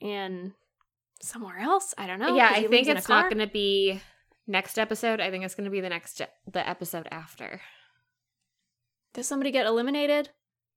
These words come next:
Speaker 1: during hometowns?
Speaker 2: I don't know.
Speaker 1: I don't know either. Okay, either way, I think
Speaker 2: <laughs>
Speaker 1: that conversation happens.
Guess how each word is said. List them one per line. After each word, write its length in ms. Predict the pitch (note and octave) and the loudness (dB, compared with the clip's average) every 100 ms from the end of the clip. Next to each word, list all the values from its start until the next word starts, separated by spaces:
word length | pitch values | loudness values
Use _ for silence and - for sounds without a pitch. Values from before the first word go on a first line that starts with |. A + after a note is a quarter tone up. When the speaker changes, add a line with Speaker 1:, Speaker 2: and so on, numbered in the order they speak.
| _ _ _ _ _ _ | _ _ _ _ _ _
Speaker 1:
during 260 | - C#4+ C#4+ | -4 -2 0
hometowns? 640 | D#4 D4+ D#4+ D#4 D4+ - _ _ _ E3+ | 0 0 -2 -2 -4 -10 _ _ _ -12
Speaker 2:
I 40 | |
don't 200 | E3+ A#3+ | -10 -8
know. 340 | F#3+ G#3 - _ _ _ _ _ _ _ _ _ _ _ | -10 -12 -16 _ _ _ _ _ _ _ _ _ _ _
Speaker 1:
I 120 | C4+ | -2
don't 220 | D#4 C#4+ - _ _ | 0 0 -4 _ _
know 340 | B3+ C#4 C#4+ D4 | -2 2 2 2
either. 540 | C#4 C#4 G#3 F#3+ G3 _ _ _ _ _ _ _ _ _ _ _ _ | 0 0 0 -4 -8 _ _ _ _ _ _ _ _ _ _ _ _
Okay, 240 | B3+ A#3 F3 | -2 0 0
either 220 | D4 D#4+ C4+ | 2 6 6
way, 240 | G3+ G3 - - | 6 4 -4 2
I 160 | C4+ | 4
think 240 | C#4 G3+ F#3+ | 4 -2 6
Speaker 2:
<laughs> 340 | F#4 - - | 6 6 4
Speaker 1:
that 140 | C4+ A#3+ | 6 8
conversation 500 | D#4 D#4 E4 D4+ D4+ | 8 6 2 2 4
happens. 760 | B3+ B3+ A#3 G3+ A3 A#3+ - | 8 8 8 0 0 -2 -4